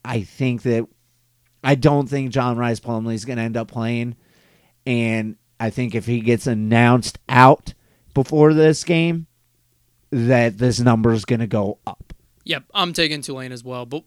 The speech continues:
Speaker 2: I'm gonna ask you, you're willing to take a gamble on a gamble, but you won't gamble on the gamble here?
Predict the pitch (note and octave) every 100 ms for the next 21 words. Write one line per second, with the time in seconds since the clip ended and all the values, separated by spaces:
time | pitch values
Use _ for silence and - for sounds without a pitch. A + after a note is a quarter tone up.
0 | - G3 A#3 A3 G3 F#3 - C#3 C#3 E3
1 | E3+ A#3 A#3+ F#3+ C#3+ - F#3+ D#3+ C#3+ E3
2 | F#3+ F3+ F3+ D#3 D3 D#3 D3 C3 B2 C3
3 | C#3 C#3 C#3 C#3+ C3+ C3+ B2+ C3 C3 _
4 | - C#3+ C#3 B2+ A#2 C3+ D#3